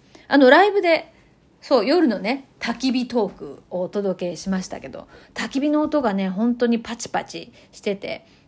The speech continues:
で、周りのね、日暮らしの声とかね、すごい癒される、そういう音を、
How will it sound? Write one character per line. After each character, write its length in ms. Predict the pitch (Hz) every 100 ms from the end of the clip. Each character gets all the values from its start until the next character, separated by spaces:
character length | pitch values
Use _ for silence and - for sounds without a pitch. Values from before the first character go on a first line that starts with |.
| -
で、 80 | 202
周 300 | 208 226 220
り 100 | 208
の 160 | 208
ね、 400 | 202 202 190 - - _
日 180 | - 208
暮 100 | 220
ら 140 | 190
し 140 | -
の 240 | 156 - - _ _ _ -
声 200 | 175 165
と 120 | -
か 100 | 165
ね、 240 | 202 208 - - - _
す 140 | -
ご 160 | 214 202
い 180 | - - _ - _ -
癒 180 | 226 220
さ 160 | 226
れ 100 | 214
る、 220 | 196 139 - _ _ _ _ _ _ _ -
そ 120 | 220
う 40 | 208
い 40 |
う 80 | 185
音 320 | 185 208 190
を、 240 | 185 -